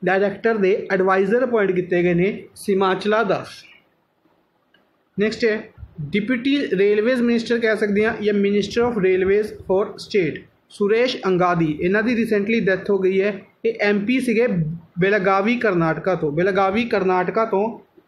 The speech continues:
ਐਮ ਪੀ ਸੀਗੇ। ਨੈਕਸਟ ਹੈ Times hundred most influential people of the world। Times hundred most influential people of the world। ਇਸ ਦੇ ਵਿੱਚ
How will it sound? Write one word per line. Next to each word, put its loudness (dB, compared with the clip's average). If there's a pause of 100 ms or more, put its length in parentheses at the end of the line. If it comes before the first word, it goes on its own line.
(120)
ਐਮ 0
ਪੀ -2
ਸੀਗੇ। -6 (3250)
ਨੈਕਸਟ 0
ਹੈ -2 (180)
Times 2
hundred 2
most 0
influential 0 (100)
people 0
of -4
the 2
world। -2 (360)
Times 2 (400)
hundred 2
most 0 (300)
influential 0
people 0
of -2
the 2 (380)
world। -2 (240)
ਇਸ 0
ਦੇ 2
ਵਿੱਚ -2